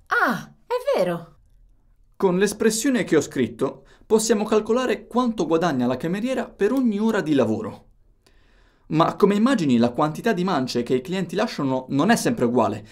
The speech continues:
Speaker 2: e cambia molto anche a seconda dell'ora. Le mance non sono una quantità fissa. In un'ora durante il pranzo magari riceve moltissime mance.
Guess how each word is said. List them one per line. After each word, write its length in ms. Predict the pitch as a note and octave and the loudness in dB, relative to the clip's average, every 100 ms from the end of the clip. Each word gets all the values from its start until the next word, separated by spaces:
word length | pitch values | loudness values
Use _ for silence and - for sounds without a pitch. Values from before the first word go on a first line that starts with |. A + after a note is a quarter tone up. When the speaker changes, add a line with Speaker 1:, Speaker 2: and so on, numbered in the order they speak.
| - | -6
Speaker 2:
e 140 | A3+ F#3 | -4 0
cambia 260 | B3 G#3 | 2 2
molto 280 | A3+ B3 G#3+ | 2 0 0
anche 340 | A3 B3 - | 0 -2 -2
a 40 | F#3+ | -2
seconda 440 | F#3 E3+ F3+ D3 | -2 -4 -2 0
dell'ora. 520 | C3 B2 A2 G2 - - _ _ _ _ _ _ _ _ | 2 2 0 -2 -8 -16 _ _ _ _ _ _ _ _
Le 160 | B2+ | 2
mance 400 | G3 F3 C3+ F3 | 4 4 4 0
non 240 | E3+ D#3+ E3+ | 2 2 2
sono 280 | - A3+ G#3 | 0 0 2
una 140 | F3+ | 2
quantità 460 | E3+ D#3 E3 E3 E3 | 0 -2 -2 0 0
fissa. 500 | - E3 - G2+ - _ _ _ - - | 0 -2 -2 -8 -12 _ _ _ -20 -6
In 100 | C#3+ | 0
un'ora 280 | C#3+ A3+ F4+ | 2 2 2
durante 280 | A3+ C3+ B2+ | 2 0 0
il 80 | A#2 | 0
pranzo 340 | G#3 A3 C3 | 0 2 2
magari 420 | A#2+ C3+ G3 D3 - | 2 2 2 0 -4
riceve 360 | - C#3 D3+ C3+ | -4 0 2 2
moltissime 520 | C3+ B2 C#3+ - C3 | 2 -2 -6 -4 0
mance. 520 | B2 B2+ A2 A2 - | 2 2 2 -2 -8